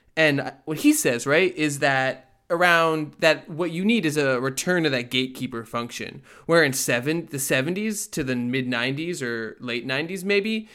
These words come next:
that part of what they were doing was a gatekeeper to, like, uh, like, aesthetic quality, quote, fucking unquote, or, like, a gatekeeper to an underground aesthetic, and they provide this, like, stabilizing function to the record labels.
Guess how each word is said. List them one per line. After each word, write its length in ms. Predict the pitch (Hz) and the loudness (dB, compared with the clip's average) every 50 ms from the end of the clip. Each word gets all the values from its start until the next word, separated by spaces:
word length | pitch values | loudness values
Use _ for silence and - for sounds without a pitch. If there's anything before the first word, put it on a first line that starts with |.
| - _ - | -18 _ -2
that 200 | 165 151 - - | -2 -2 -2 -4
part 240 | - - 143 147 156 | -8 -4 -2 0 0
of 80 | 151 | 2
what 120 | 156 160 - | 2 0 0
they 100 | 156 143 | 0 0
were 120 | 131 131 | -2 -2
doing 520 | 127 127 131 131 131 131 127 127 127 127 123 | -2 -2 -2 0 0 0 0 0 -2 -2 -4
was 340 | 123 123 120 120 120 120 | -4 -4 -4 -4 -6 -8
a 100 | - 147 | -8 -10
gatekeeper 640 | 131 117 131 127 131 131 - 147 139 131 135 135 127 131 | -8 -6 -4 -4 -4 -6 -6 -6 -6 -6 -4 -6 -8 -6
to, 160 | - 135 127 | -8 -8 -8
like, 360 | 123 120 113 110 107 - - _ _ _ _ _ _ _ _ _ - - - | -6 -6 -6 -6 -8 -10 -18 _ _ _ _ _ _ _ _ _ -14 -8 -4
uh, 420 | 135 127 120 113 113 107 98 - - - | -2 -2 0 -2 -2 -2 -4 -6 -8 -10
like, 160 | - 131 131 - | -10 -10 -10 -8
aesthetic 520 | 135 - - - 151 135 127 123 123 - | -8 -8 -4 -2 -2 0 0 -2 -4 -8
quality, 540 | - - 135 117 113 117 131 139 160 170 170 | -8 -6 -4 -4 -2 -2 -2 -2 -4 -6 -6
quote, 380 | - - 185 180 180 175 - | -4 -2 -2 -2 -2 -4 -4
fucking 240 | - 185 175 185 185 | -4 -4 -2 -2 -2
unquote, 540 | 180 185 180 - - 196 190 196 190 180 - | -4 -4 -4 -2 0 2 2 2 0 -2 -4
or, 160 | - 147 143 135 | -2 -2 0 0
like, 240 | 131 123 123 120 | 0 0 -2 -4
a 60 | - 120 | -6 -10
gatekeeper 480 | 127 - 123 127 123 - 135 131 135 | -8 -6 -6 -6 -6 -6 -8 -8 -6
to 80 | 123 117 | -8 -8
an 80 | - | -6
underground 380 | - 131 131 123 127 - 120 120 | -4 -2 -2 0 0 0 -2 -2
aesthetic, 440 | 117 - - 123 127 143 190 196 196 | -4 -6 -4 -2 -2 0 0 -2 -2
and 100 | 151 131 | -4 -4
they 60 | 127 | -4
provide 440 | 123 131 135 123 120 117 120 120 117 | -4 -6 -6 -6 -4 -4 -4 -4 -4
this, 140 | 127 127 - | -6 -8 -8
like, 140 | 117 107 - | -10 -10 -8
stabilizing 760 | - - - 143 127 131 127 147 143 131 135 139 151 135 131 | -10 -8 -6 -6 -4 -4 -2 0 0 0 0 0 -2 -4 -4
function 400 | - 151 135 135 135 - 139 127 | -4 -6 -6 -6 -6 -8 -8 -8
to 100 | 135 127 | -6 -6
the 120 | 123 110 | -6 -6
record 360 | 107 110 110 - 147 156 156 | -8 -8 -8 -6 -6 -4 0
labels. 460 | 185 190 196 202 208 220 220 220 - | 0 0 0 0 -2 -6 -8 -10 -12